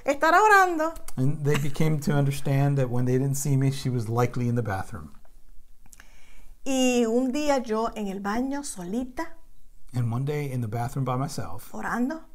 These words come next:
Speaker 2: praying,
Speaker 1: recibí el don el
Speaker 2: I
Speaker 1: bautismo del
Speaker 2: received
Speaker 1: Espíritu
Speaker 2: the
Speaker 1: Santo.
Speaker 2: gift of speaking in tongues with
Speaker 1: Nadie estuvo
Speaker 2: manifestation
Speaker 1: orando
Speaker 2: of the
Speaker 1: allí
Speaker 2: Holy
Speaker 1: por mí.
Speaker 2: Spirit. Nobody was there praying over
Speaker 1: Nadie
Speaker 2: me.
Speaker 1: me impuso mano.
Speaker 2: Nobody put their hands all over me.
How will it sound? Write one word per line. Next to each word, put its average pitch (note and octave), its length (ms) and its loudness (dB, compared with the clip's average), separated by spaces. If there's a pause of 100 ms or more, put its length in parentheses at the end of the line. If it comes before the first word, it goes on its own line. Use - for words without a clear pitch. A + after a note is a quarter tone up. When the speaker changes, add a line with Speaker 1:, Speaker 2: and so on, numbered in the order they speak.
(120)
Speaker 2:
praying, B2 500 -2 (300)
Speaker 1:
recibí G#3 580 -6 (720)
el A3+ 140 -6
don D#4+ 160 2 (480)
el G#3 60 -6
Speaker 2:
I - 20 -8
Speaker 1:
bautismo - 480 0
del G#3 100 0
Speaker 2:
received B2+ 200 0
Speaker 1:
Espíritu G#3+ 240 -2
Speaker 2:
the - 60 -4
Speaker 1:
Santo. - 240 -6
Speaker 2:
gift G#3+ 380 -6 (340)
of G#2 200 -6 (460)
speaking D#3 440 2
in D3+ 120 -6
tongues F#2 420 -4 (600)
with A3+ 100 -2
Speaker 1:
Nadie A#3 460 2
estuvo A3+ 320 4
Speaker 2:
manifestation - 20 4
Speaker 1:
orando A3+ 300 4
Speaker 2:
of G#3+ 80 2
the A3 60 2
Speaker 1:
allí - 20 -
Speaker 2:
Holy A3+ 80 2
Speaker 1:
por G3 120 2
mí. A4 120 8
Speaker 2:
Spirit. C5+ 140 2 (380)
Nobody F3+ 340 2
was A3 200 -4
there G#3+ 140 0
praying G#3+ 300 -4
over A#3 140 4
Speaker 1:
Nadie B3 340 6
Speaker 2:
me. B3+ 120 4
Speaker 1:
me A#3+ 120 2 (300)
impuso A3 300 0
mano. G#4 240 4 (220)
Speaker 2:
Nobody E3 280 -2
put G3+ 200 -6
their G#3 120 -4
hands F3+ 280 -4
all B2 160 -4
over A#2+ 160 -4
me. C3 160 -2